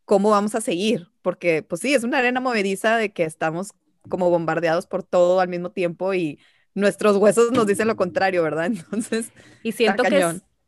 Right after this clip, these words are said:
Speaker 2: es una línea bien delgada porque, eh, lo, sí, lo tenemos tan arraigado que realmente no te das cuenta. O sea, yo, Abril sabe, y los que nos escuchan,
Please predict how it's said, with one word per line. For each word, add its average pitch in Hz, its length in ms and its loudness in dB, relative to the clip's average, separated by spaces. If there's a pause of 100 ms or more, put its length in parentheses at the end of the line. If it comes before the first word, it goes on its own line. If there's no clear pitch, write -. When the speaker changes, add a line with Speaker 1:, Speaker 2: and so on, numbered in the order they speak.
(220)
Speaker 2:
es 233 180 0
una 254 140 0
línea 277 240 0
bien 269 220 0
delgada 254 500 2
porque, 226 600 -6 (920)
eh, 254 80 4
lo, 247 160 0
sí, 285 200 -2
lo 202 140 -2
tenemos 226 380 -4
tan 277 220 0
arraigado 262 480 -2
que - 80 -8
realmente 202 400 -6
no 220 160 -6
te 196 80 -6
das 175 180 -6
cuenta. 240 240 -4
O 185 40 -8
sea, 185 140 -6
yo, 190 240 -2 (100)
Abril 180 360 -6
sabe, 202 300 0
y 190 180 -10
los 170 180 -10
que - 80 -10
nos 185 160 -8
escuchan, 220 500 -6